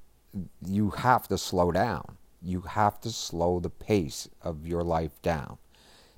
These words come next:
If you have to be somewhere at a certain time and it takes you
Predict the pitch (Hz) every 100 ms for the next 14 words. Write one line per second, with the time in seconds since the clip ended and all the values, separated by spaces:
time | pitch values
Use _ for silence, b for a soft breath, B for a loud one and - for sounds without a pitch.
0 | - - 98 117 123 120 - - - 135
1 | 156 - 151 123 127 120 120 104 - -
2 | - 110 101 98 95 85 - 107 98 85
3 | 82 90 76 71 65 67 - 104 87 98
4 | 90 78